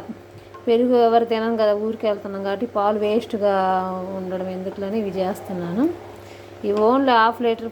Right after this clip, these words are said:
పాలే ఫ్రెండ్స్ ఇవి. వీటిని బాగా హై ఫ్లేమ్లో పెట్టి ఇలా తిప్పుతూనే ఉండాలి.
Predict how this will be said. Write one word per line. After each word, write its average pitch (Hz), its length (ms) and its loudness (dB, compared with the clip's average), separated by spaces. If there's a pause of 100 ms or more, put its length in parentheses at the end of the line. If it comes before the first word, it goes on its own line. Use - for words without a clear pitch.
పాలే 220 300 2 (100)
ఫ్రెండ్స్ 190 340 -10
ఇవి. 208 160 -2 (2250)
వీటిని 196 280 -2 (100)
బాగా 214 260 6
హై 202 80 4 (100)
ఫ్లేమ్లో 214 340 0 (100)
పెట్టి 285 220 0 (800)
ఇలా 202 140 0 (100)
తిప్పుతూనే 240 480 0 (180)
ఉండాలి. 190 380 2